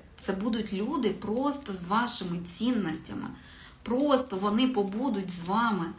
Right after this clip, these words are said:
вони просто відчують вас. Співчуття, да,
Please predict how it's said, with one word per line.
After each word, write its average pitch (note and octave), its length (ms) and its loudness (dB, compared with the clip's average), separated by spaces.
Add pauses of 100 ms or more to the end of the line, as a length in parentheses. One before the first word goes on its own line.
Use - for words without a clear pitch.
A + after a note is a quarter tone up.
(260)
вони G3 180 2
просто B3 500 0
відчують A3+ 840 0
вас. F#3 360 0 (480)
Співчуття, A#3+ 1080 0
да, A3 280 0